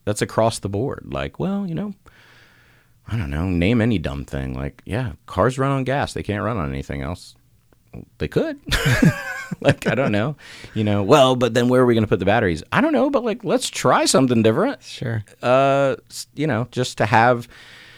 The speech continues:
Speaker 1: imagination is to have faith. I think these two words are so,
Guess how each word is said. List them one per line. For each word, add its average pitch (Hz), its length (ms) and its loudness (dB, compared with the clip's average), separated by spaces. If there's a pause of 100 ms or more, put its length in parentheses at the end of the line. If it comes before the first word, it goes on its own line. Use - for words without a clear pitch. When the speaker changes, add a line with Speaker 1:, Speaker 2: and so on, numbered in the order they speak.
(340)
Speaker 1:
imagination 113 880 4
is 98 320 0
to - 80 -4
have 78 240 -4
faith. - 380 -10
I - 40 -6
think 90 200 -6
these 87 160 -6
two 90 140 -6
words 82 280 -4
are 67 80 -8
so, 78 720 -6